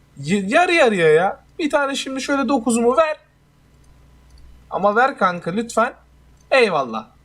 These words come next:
Ben kenara çekiliyorum. Gerisi sizde. Stanton kardeş. Hadi bakalım. Şöyle.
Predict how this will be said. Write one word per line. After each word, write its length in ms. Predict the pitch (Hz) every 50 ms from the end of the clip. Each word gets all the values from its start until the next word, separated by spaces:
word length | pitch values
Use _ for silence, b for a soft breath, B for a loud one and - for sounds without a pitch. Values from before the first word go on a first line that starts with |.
| _ _ _ _ _
Ben 240 | - - 247 254 233
kenara 420 | 226 285 262 247 247 247 240 240 233
çekiliyorum. 600 | - 277 247 220 - 220 208 196 196 226 240 - - _ _ _ _ - -
Gerisi 400 | 277 254 220 208 196 - - 233
sizde. 460 | - - 220 208 190 196 170 - - - _ _ _ _ _ _ _ _ _ _ _
Stanton 540 | - - - 254 226 226 214 - 233 220
kardeş. 600 | 214 - 202 175 165 143 135 120 - - - - _ _ _ _ _ _ _ -
Hadi 260 | 233 226 202 196 170
bakalım. 400 | 165 147 - 143 123 113 110 - - _ _ _ _ _ _ _ _ _ _ _ -
Şöyle. 500 | - 262 240 233 208 170 143 113 107